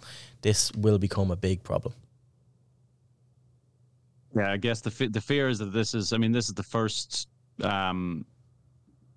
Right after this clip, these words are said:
Speaker 2: first case that's really gained, like, national attention or global attention in golf. I guess the fear is that this is the tip of the iceberg, that in five years, ten years,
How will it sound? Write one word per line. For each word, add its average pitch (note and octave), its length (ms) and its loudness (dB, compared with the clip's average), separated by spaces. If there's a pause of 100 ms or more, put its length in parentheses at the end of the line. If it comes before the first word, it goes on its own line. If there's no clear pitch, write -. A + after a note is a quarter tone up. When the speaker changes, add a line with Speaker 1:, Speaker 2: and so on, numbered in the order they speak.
Speaker 2:
first B2 240 -2
case A2 220 -2
that's - 200 -4 (120)
really A2 240 2
gained, G#2 560 0 (420)
like, F#2 180 -2
national G2+ 440 0
attention G2+ 460 -2
or F#2 160 2
global G2 340 0
attention A2 640 0
in A2+ 380 2
golf. A#2 420 -2 (840)
I - 60 -2
guess G#2 200 0
the - 100 -6
fear A2 300 2
is G#2 100 0
that F2+ 140 -8
this G2 200 -2
is F2 80 -10
the F#2+ 100 -4
tip G#2 220 -4
of E2+ 60 -10
the F#2 100 0
iceberg, F2+ 420 -2
that F#2 120 0
in F#2 320 0 (1400)
five G2 380 0
years, G2 240 0
ten G#2 300 -2
years, F#2+ 560 -2